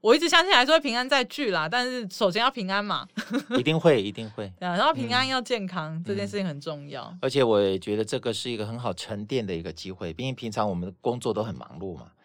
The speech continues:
Speaker 1: 是啊。
Speaker 2: 有时候真的是往前滚，滚，滚，滚久了，你可能会暂时忘掉一些，呃，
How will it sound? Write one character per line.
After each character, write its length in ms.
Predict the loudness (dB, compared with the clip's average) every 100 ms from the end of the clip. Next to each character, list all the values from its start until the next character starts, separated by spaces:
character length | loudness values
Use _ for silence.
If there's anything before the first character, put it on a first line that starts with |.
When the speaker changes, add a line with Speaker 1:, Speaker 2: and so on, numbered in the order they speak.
| _
Speaker 1:
是 180 | -14 -10
啊。 160 | -10 -6
Speaker 2:
有 120 | -6
时 100 | 2
候 220 | 8 8 8
真 140 | 2
的 100 | -2
是 120 | -2
往 200 | -2 -2
前 200 | -6 -10
滚， 220 | -6 -6 -6
滚， 180 | -10
滚， 160 | -8 -10
滚 240 | -8 -8 -6
久 200 | -6 -6
了， 140 | -10
你 120 | -12
可 160 | -12 -12
能 120 | -10
会 220 | -8 -10 -8
暂 300 | -4 -4 -4
时 540 | -10 -10 -10 -8 -10 -2
忘 200 | -2 -2
掉 200 | -4 -4
一 140 | -6
些， 500 | -12 -10 -8 -8 -10 -14 _ _ _
呃， 680 | -8 -8 -8 -10 -12 -16